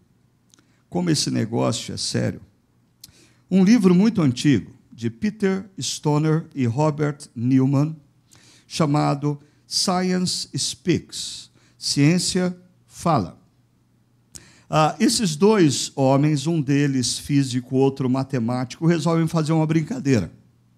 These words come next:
Uma brincadeira que os mais aqui, ah, acadêmicos talvez vão gostar. Eu não faço a mínima ideia como eles chegaram a essas conclusões e, e, e eu fico cansado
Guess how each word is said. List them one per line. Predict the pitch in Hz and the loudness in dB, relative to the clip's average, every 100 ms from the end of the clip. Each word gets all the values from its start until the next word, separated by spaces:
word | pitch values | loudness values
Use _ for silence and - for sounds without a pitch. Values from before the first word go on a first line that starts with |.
| _ _ _ - - - | _ _ _ -20 -20 -2
Uma | 160 180 | 2 4
brincadeira | 190 185 202 143 143 165 160 | 2 2 0 0 0 0 0
que | 165 | -2
os | 131 | -2
mais | 127 151 147 135 | 0 0 -2 -2
aqui, | 120 123 123 127 131 _ _ _ _ | -4 -2 0 2 0 _ _ _ _
ah, | - 120 131 | -8 -6 -2
acadêmicos | 156 - 131 131 151 151 147 139 | -4 -2 -2 0 0 0 -4 -6
talvez | 147 120 139 127 | -4 -4 -2 -2
vão | 143 | 0
gostar. | 139 127 - 117 73 _ _ _ _ - | 0 0 -2 -6 -6 _ _ _ _ -2
Eu | 127 | 2
não | 156 | 2
faço | 147 151 139 - | 2 0 -2 0
a | 131 | 0
mínima | 156 147 123 | 2 2 2
ideia | 131 139 | 0 -2
como | 135 139 | -2 -2
eles | 127 127 | -2 -2
chegaram | - 120 123 131 135 131 | -4 -4 0 0 0 -2
a | |
essas | 120 131 120 | -4 -4 -6
conclusões | 127 120 113 101 131 147 - - - _ | -6 -2 -4 0 2 2 -2 -8 -20 _
e, | - 135 143 147 147 | 2 4 4 2 2
e, | 147 | 4
e | 143 | 4
eu | 147 | 4
fico | - 156 156 | 0 -4 -2
cansado | 165 151 143 - 135 139 147 170 | 2 2 2 0 0 0 0 -2